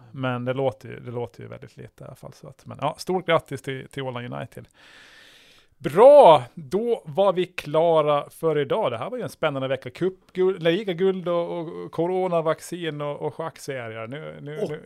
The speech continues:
Speaker 1: nu.
Speaker 2: eh, eh, räddningsmanöver i Atlanten.
Speaker 1: Räddningsöver i Atlanten. Bara positiva,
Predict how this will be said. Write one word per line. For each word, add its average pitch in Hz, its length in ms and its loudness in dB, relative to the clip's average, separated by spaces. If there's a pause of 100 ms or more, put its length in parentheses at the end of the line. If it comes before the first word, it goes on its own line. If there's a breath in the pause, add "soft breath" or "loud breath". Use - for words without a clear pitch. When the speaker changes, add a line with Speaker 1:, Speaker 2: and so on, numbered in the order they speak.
(140)
Speaker 1:
nu. 151 300 -6
Speaker 2:
eh, 156 80 -10
eh, 139 760 -10
räddningsmanöver 135 1040 -6
i 131 120 -8
Atlanten. 135 520 -12
Speaker 1:
Räddningsöver 180 640 4
i 165 80 6
Atlanten. 156 560 -2
Bara 175 220 2
positiva, 151 680 -4